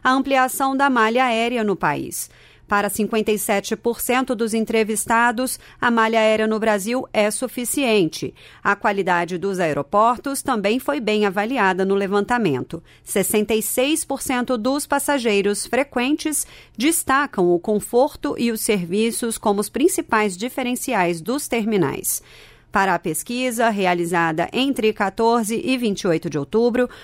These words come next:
foram entrevistadas cinco mil quinhentas e quarenta e duas pessoas com idade a partir de dezesseis anos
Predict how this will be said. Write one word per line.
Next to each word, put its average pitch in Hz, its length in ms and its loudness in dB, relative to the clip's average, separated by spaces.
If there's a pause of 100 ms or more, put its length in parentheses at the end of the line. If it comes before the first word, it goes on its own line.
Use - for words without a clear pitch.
(180)
foram 269 260 2
entrevistadas 247 960 0
cinco 302 480 0
mil 247 400 2
quinhentas 247 600 0
e 277 80 -4
quarenta 226 360 0
e 226 80 2
duas 208 300 0
pessoas 202 640 0 (300)
com 240 200 2
idade 202 560 2
a 170 80 2
partir 180 380 -4
de 196 140 -6
dezesseis 240 720 -2
anos 185 480 0